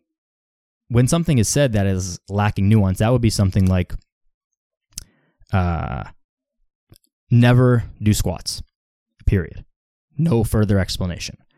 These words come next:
That will get a lot of attention. Or, "Only do squats, period. No further context." That would get a lot of attention because it's leaving so much up to question. "Well, what about this? What about that? What about that?"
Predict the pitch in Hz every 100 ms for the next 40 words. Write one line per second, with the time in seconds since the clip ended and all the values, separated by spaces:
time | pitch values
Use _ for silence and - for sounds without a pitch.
0 | _ _ _ 117 120 147 120 104 95 92
1 | 92 95 135 - - - _ _ _ _
2 | - 123 113 101 - _ _ _ _ _
3 | _ - 160 175 165 147 120 107 - 98
4 | - - - _ _ _ _ _ _ _
5 | _ - 113 90 - - _ _ _ 95
6 | 92 - 101 98 101 87 - - - -
7 | _ 104 110 117 107 98 95 95 101 -
8 | 180 98 92 110 98 95 107 117 127 113
9 | - 131 131 123 113 107 107 123 120 98
10 | 87 - - 120 135 131 139 139 120 -
11 | 110 110 110 - 110 107 101 95 - 135
12 | -